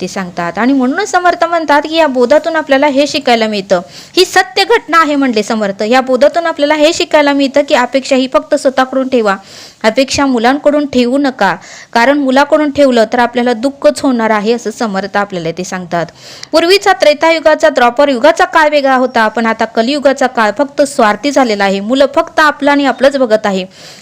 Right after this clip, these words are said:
मलाच उत्तमाचं खाणं असावं, माझ्याच उत्तमाचे कपडे असावे, मलाच मोबाईल असावा, मलाच गाडी असावी, मलाच फोर व्हीलर असावी, माझं सगळ्यांनी कौतुक करावं, माझं जय जयकार व्हावा, मला जे मागल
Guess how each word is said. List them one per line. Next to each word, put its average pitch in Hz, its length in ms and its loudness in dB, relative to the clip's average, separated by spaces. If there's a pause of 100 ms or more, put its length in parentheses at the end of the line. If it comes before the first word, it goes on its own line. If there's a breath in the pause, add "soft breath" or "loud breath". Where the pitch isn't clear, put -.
(140 loud breath)
मलाच 294 300 2
उत्तमाचं 311 540 0
खाणं 247 280 0
असावं, 202 340 -2
माझ्याच 262 440 0
उत्तमाचे 285 440 0
कपडे 262 340 0
असावे, 214 320 0
मलाच 254 360 0
मोबाईल 294 400 2
असावा, 233 400 0
मलाच 254 320 0
गाडी 302 300 2
असावी, 240 440 0
मलाच 262 300 0 (400 loud breath)
फोर 302 140 4
व्हीलर 302 220 2
असावी, 262 360 0
माझं 226 300 -2
सगळ्यांनी 311 380 0
कौतुक 302 340 0
करावं, 247 320 2
माझं 233 340 0
जय 330 140 2
जयकार 294 360 2
व्हावा, 262 320 2
मला 247 260 2
जे 330 220 0 (360 loud breath)
मागल 247 320 2